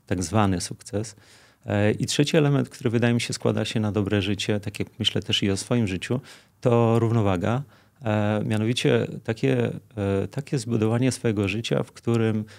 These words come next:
z jednej strony realizuję się zawodowo, z drugiej strony dbam i mam dobre relacje rodzinne z najbliższymi,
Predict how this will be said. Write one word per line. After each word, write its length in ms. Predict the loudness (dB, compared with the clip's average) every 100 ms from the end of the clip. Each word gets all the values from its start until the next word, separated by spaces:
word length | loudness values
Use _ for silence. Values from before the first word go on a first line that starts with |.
| -20 _ -4
z 80 | 0
jednej 220 | 2 2
strony 340 | 0 0 2
realizuję 520 | 2 2 0 0 0
się 220 | 0 -2 0 0 0 -2 -2 -4 -8 _ _ _ -2
zawodowo, 680 | 2 4 4 2 0 0 -2 -6 -20 -20 -4
z 60 |
drugiej 320 | 0 2 2 0
strony 640 | -2 -2 0 0 0 0
dbam 540 | -2 0 2 2 0 -2
i 100 | -2
mam 220 | -2 0
dobre 260 | 0 0
relacje 560 | 0 0 0 0 0 0
rodzinne 640 | 0 0 0 0 -2 0 -2
z 40 |
najbliższymi, 720 | -2 -4 -2 -2 0 0 0